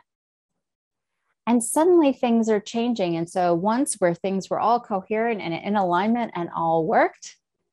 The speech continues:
now they don't. And it's interesting, I, I guess I'm in my parenting head mode today, because I think about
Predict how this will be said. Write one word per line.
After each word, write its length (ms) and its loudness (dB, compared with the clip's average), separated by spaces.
now 360 0
they 180 0
don't. 440 -4
And 120 0
it's 180 2
interesting, 480 -2
I, 160 0
I 80 -2
guess 280 0
I'm 160 0
in 120 0
my 140 2
parenting 640 -4
head 260 0
mode 260 -8
today, 260 -4
because 260 0
I 80 2
think 300 -2
about 400 0